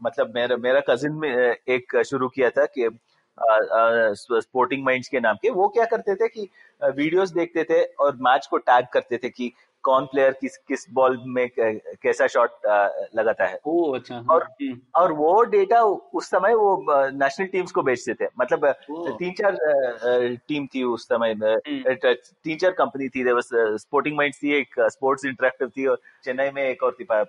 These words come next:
Speaker 1: प-, भूल गया हूँ उसका नाम।
Speaker 2: हम्म।
Speaker 1: तो, अ, तीन चार ऐसे कंपनी थी और एक इंडियन बोर्ड को एक डेटा देते, अ, और, अ, दूसरे, अ, साउथ अफ्रीकन बोर्ड को देते, वै-, वै-, वैसा चल रहा था।
Speaker 2: ओह।
Speaker 1: जब आईपीएल आया,
Speaker 2: हम्म।
Speaker 1: तो मार्केट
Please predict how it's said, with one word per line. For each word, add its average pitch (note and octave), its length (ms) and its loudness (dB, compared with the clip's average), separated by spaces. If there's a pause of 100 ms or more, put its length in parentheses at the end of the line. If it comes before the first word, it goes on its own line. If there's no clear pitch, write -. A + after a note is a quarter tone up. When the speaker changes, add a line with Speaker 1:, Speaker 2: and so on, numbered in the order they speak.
Speaker 1:
प-, G#2+ 200 -2
भूल A#2+ 160 -6
गया A2+ 160 2
हूँ G#2+ 80 -2
उसका G#2 220 -4
नाम। G#2 160 -2 (360)
Speaker 2:
हम्म। C#3+ 120 0 (120)
Speaker 1:
तो, - 200 -2 (200)
अ, E3+ 80 4 (680)
तीन G3 160 -4
चार B3 200 2
ऐसे A3 180 0
कंपनी G#3 320 -4
थी A#3 140 -4
और G#3 180 2 (340)
एक E3+ 240 -2
इंडियन D#3 320 -4
बोर्ड D#3 260 2
को D3+ 180 0
एक C3+ 340 -2
डेटा B2+ 240 2
देते, A#2+ 400 0
अ, A2+ 480 0
और, A#2+ 460 2 (320)
अ, B2+ 80 2
दूसरे, C#3 520 0
अ, A#2+ 520 0
साउथ C3 180 0
अफ्रीकन C3+ 380 -2
बोर्ड B2+ 300 0
को B2+ 140 -2
देते, B2 280 0
वै-, A#2+ 500 -2
वै-, C#3 160 2
वैसा D3+ 220 2
चल B2 200 0
रहा A2 120 2
था। - 320 -8
Speaker 2:
ओह। D#3+ 360 -10
Speaker 1:
जब B3 180 2 (180)
आईपीएल B3+ 440 0
आया, A#2+ 300 2
Speaker 2:
हम्म। - 260 -8
Speaker 1:
तो G3 80 -2
मार्केट D#3+ 420 0